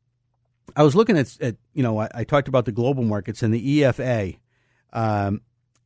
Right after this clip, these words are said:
you know, the problem with the E F A is the relative performance versus the S and P five hundred remains in a downtrend. Uh, but it is,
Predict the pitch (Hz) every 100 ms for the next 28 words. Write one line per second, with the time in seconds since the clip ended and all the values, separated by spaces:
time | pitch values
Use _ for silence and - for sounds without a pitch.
0 | _ 139 123 117 196 226 190 160 147 -
1 | 123 117 117 113 151 135 113 110 131 117
2 | - 113 - 113 110 117 95 - - 113
3 | 104 98 113 107 90 104 117 101 101 95
4 | 101 95 90 80 64 _ _ _ _ _
5 | - 110 101 98 - 123 120 _ _ 139
6 | 131 180 165 127 -